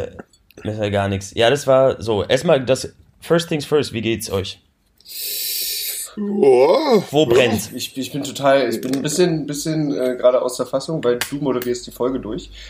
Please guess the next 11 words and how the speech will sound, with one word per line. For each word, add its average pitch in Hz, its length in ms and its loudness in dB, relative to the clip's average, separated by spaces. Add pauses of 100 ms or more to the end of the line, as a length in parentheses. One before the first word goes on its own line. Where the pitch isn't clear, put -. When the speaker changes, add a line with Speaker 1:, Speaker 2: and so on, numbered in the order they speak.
(160)
Speaker 3:
Das 117 100 -12
ist 110 160 -8
ganz 113 240 -6
neu 113 180 -2
für 110 140 -10
mich. 107 300 -8 (580)
Speaker 2:
Ich 160 160 -2
find 226 140 0
das 196 100 4
Speaker 3:
Aber 120 100 -6
Speaker 2:
gut. 190 140 8